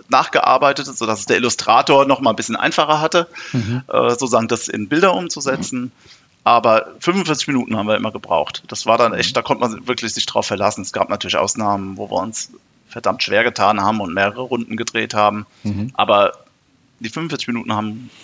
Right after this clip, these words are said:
Speaker 1: gut gepasst immer.
Speaker 2: Wie la-, wie lange, also eben, ne, du hast ja auch gesagt, so, äh, Storytelling und, äh, gelingt uns das und, äh, wie setzen wir das eigentlich um, ist nicht so einfach.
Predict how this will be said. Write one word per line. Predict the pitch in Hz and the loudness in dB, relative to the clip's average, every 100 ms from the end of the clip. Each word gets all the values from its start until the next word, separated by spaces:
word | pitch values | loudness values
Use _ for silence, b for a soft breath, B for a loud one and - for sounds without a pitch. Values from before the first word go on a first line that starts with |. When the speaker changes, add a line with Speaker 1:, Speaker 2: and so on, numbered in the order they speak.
| - | -14
Speaker 1:
gut | - - | -10 -8
gepasst | - 104 104 - | -4 -2 -4 -4
immer. | - 127 | -4 0
Speaker 2:
Wie | 156 | 2
la-, | 170 156 | 2 4
wie | 160 | 4
lange, | 185 185 - | 4 2 2
also | 143 151 | 2 2
eben, | 131 123 151 | 4 2 2
ne, | 143 | 2
du | 135 | 4
hast | 147 | 4
ja | 143 | 4
auch | 143 | 2
gesagt, | - 127 131 - | 2 0 0 2
so, | 127 120 117 - | 2 2 0 -2
äh, | 110 110 | -2 -2
Storytelling | - - 131 127 135 123 123 120 | -2 2 4 4 2 2 2 0
und, | 110 113 110 - | 0 0 0 0
äh, | 113 | -2
gelingt | 110 117 156 117 | 2 2 0 -2
uns | 117 113 | -2 0
das | - 107 107 - | 2 2 2 -4
und, | - 110 104 - | -2 -2 -2 -2
äh, | 110 107 | -2 -2
wie | 113 110 | 0 2
setzen | 120 - | 2 0
wir | 117 | 0
das | 110 | 0
eigentlich | 110 107 110 107 | -2 -2 -2 -2
um, | 117 127 127 - | -4 -2 -2 -2
ist | 110 - - | -4 -6 -4
nicht | 123 131 - | -2 -2 -2
so | - 117 - | 0 0 0
einfach. | 110 135 127 | -2 0 -2